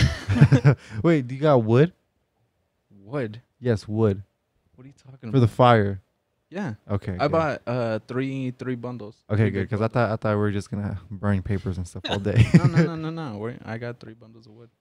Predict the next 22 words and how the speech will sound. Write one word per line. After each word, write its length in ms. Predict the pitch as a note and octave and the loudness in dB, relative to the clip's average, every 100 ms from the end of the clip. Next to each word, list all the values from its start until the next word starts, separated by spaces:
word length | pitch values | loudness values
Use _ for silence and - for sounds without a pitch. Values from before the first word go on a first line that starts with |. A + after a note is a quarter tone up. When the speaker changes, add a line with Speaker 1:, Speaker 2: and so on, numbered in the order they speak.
| _ - | _ -8
Speaker 2:
Okay, 180 | A#2 G2 | -6 -6
good. 280 | F#2 F#2+ G#2 | -6 -8 -4
Speaker 1:
Are 40 | |
you 40 | C3+ | 0
gonna 80 | D3+ | 2
get 140 | C3 A2+ | 2 0
Speaker 3:
Wait. 20 | |
Speaker 1:
drunk? 380 | A2+ B2 F3 - _ _ _ _ _ _ | -4 -6 -10 -14 _ _ _ _ _ _
Speaker 3:
No. 80 | B2+ B2+ _ _ _ | _ -20 _ _ _
Speaker 2:
Yes, 220 | - - | -12 -12
we 80 | - - | -12 -14
are. 240 | B2 G2+ _ - | -14 -16 _ -2
Or 140 | A2+ | 0
yes, 280 | G#2+ A2 - | 2 0 -4
yes, 240 | A2 G#2 - | -4 -4 -4
you 120 | A2+ | -8
are. 240 | A2+ G2+ - _ _ _ _ _ _ _ | -8 -10 -12 _ _ _ _ _ _ _
Speaker 3:
I 40 | |
got 120 | C3+ B2 | -16 -14
work 260 | A2 C3+ | -14 -14
at 120 | G#2+ | -16
seven. 360 | G#2 A#2 B2+ A#2+ | -16 -20 -20 -20